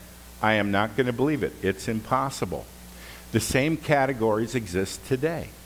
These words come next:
There are those who believe in the supernatural,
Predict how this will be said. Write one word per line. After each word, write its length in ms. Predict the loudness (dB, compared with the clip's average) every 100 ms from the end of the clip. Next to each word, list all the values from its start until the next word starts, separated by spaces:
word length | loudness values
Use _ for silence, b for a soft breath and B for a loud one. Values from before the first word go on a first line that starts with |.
| -18 -18 -20 -20 -20 -18 -18 -18 -18 -6
There 140 | 0 2
are 160 | 2
those 360 | 2 2 2 -2
who 120 | -4
believe 680 | 0 2 4 4 2 0 -8 -14 -18 -18 -18 -18 -18 0
in 120 | 2
the 80 | 2
supernatural, 1000 | 0 0 2 4 6 4 2 0 0 0